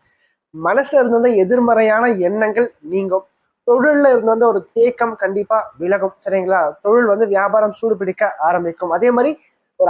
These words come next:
அதிர்ஷ்ட குறைவு, அதிர்ஷ்டம் அப்படின்ற விஷயமே கை கொடுக்காம இருந்தவங்களுக்கு இந்த காலகட்டத்துல வந்து பாத்தீங்கன்னா அதிர்ஷ்டம் கை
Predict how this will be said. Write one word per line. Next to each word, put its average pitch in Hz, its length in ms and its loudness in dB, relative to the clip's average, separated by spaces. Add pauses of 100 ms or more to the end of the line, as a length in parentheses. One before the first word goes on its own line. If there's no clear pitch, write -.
அதிர்ஷ்ட 285 460 -2
குறைவு, 226 380 2
அதிர்ஷ்டம் 247 400 -2
அப்படின்ற 226 380 0
விஷயமே 240 340 0 (160)
கை 220 100 2 (120)
கொடுக்காம 226 420 0
இருந்தவங்களுக்கு 196 520 -4
இந்த 208 120 -2 (100)
காலகட்டத்துல 208 480 0
வந்து 202 180 -4
பாத்தீங்கன்னா 165 420 -4 (1500)
அதிர்ஷ்டம் 226 500 0
கை 202 100 4